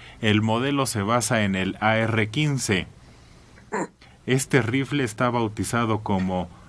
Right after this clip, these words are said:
J R quince, el primero en línea de plataforma de disparo que ayudará de manera segura a los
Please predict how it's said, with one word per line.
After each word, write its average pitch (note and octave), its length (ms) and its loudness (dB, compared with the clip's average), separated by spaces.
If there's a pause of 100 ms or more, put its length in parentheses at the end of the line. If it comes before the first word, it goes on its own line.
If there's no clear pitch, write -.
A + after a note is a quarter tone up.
(200)
J D#3+ 480 2
R B2+ 380 2
quince, A2 600 0 (1600)
el A#2 260 2
primero C#3+ 680 0 (140)
en G#2+ 260 2
línea C#3+ 560 -2 (680)
de G2+ 120 2
plataforma A2 720 2
de G2+ 160 0
disparo A#2+ 680 0
que G#2+ 100 0
ayudará F#2 680 0
de A#2+ 120 -2
manera A#2 380 0
segura G#2+ 500 0
a G2+ 40 0
los F#2 360 -4